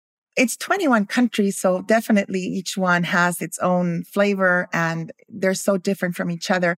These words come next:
So it's been thirty years of researching and really diving deeply into each cuisine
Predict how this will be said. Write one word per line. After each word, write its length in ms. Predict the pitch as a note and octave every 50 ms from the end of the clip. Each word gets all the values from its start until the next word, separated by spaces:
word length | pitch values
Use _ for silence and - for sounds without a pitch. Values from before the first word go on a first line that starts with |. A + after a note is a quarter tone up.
| _ _ _ _ _ -
So 140 | - A#3+ A3
it's 140 | G#3+ G#3+ -
been 140 | A3+ G#3+
thirty 320 | G3+ - G#3+ G#3 G#3+ A3 A3+
years 260 | G#3+ G#3 G#3+ G3+ -
of 80 | G3 F3+
researching 560 | F#3 F#3 F3 - G3 F3+ - - F#3 F3 E3+
and 140 | E3+ E3+ E3
really 260 | F#3 G3 G3 G3+ G3
diving 560 | F#3 F3 F#3 F#3 F#3 F#3 F#3 F#3 F#3 F3+ E3+
deeply 420 | F3 F#3+ F#3+ F#3 - F#3+ F3+ F3+
into 200 | F3 F3 - -
each 240 | F3 F#3 G3+ - -
cuisine 580 | - G#3+ G3 F3 F#3 F3+ F3 E3+ E3+ E3 F3